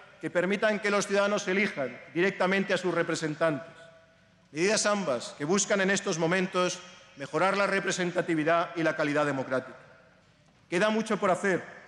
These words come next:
pero nuestro objetivo está más cerca, por los esfuerzos que ya hemos hecho y por todo lo que hemos conseguido hasta ahora.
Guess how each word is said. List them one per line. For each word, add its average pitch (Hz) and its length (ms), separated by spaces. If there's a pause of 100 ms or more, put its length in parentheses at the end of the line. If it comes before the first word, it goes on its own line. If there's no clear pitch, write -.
(480)
pero 165 200
nuestro 175 280
objetivo 196 520
está 185 180
más 180 200
cerca, 160 400 (220)
por 147 140
los 156 180
esfuerzos 190 520
que 170 100
ya 180 100
hemos 165 200
hecho 175 380 (380)
y 170 80
por 156 260
todo 190 200
lo 175 140
que 170 80
hemos 165 200
conseguido 143 500
hasta 139 200
ahora. 135 220